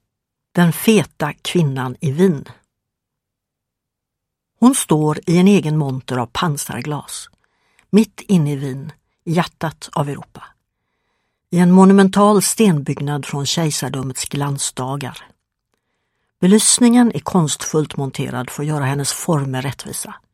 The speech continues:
De svällande brösten, de trinda låren, triangeln ovanför benen så tydligt utmejslad, det rikligt tilltagna hullet som väller ner runt midjan.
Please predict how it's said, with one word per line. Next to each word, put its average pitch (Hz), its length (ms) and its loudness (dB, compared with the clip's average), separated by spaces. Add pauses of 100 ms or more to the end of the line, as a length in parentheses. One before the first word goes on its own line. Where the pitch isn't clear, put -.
(560)
De 139 160 -6
svällande 139 640 -2
brösten, - 560 -8 (140)
de 131 380 -8 (100)
trinda 147 520 -2
låren, 143 480 -8 (680)
triangeln 151 560 2
ovanför 135 300 -4
benen 151 440 0
så 156 140 -2
tydligt 147 500 -4
utmejslad, 143 800 -6 (640)
det 175 140 6
rikligt 170 640 2
tilltagna 143 680 -2
hullet 135 360 -2
som 139 240 -4
väller 165 440 2
ner 139 220 0
runt 131 260 -6
midjan. 131 420 -8